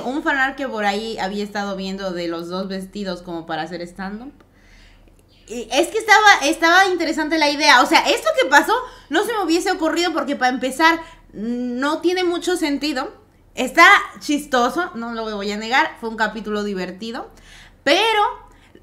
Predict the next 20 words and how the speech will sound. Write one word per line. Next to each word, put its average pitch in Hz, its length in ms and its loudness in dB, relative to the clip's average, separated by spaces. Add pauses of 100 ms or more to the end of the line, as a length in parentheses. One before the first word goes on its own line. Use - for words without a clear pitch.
(720)
sí 226 260 0
quería, 294 360 2 (560)
más 269 280 0
que 330 120 -2
nada, 320 400 4
si 269 160 -6
iba 269 100 2
a 269 40 4
haber 254 160 0
un 277 100 -4
duelo 254 220 0
de 254 140 -2
comedia, 262 400 -4
yo 208 180 -6
pensaba 226 480 -2
en 254 60 -8
el 185 120 -8
duelo 104 220 -12
de 120 100 -12
stand-up, 208 480 -10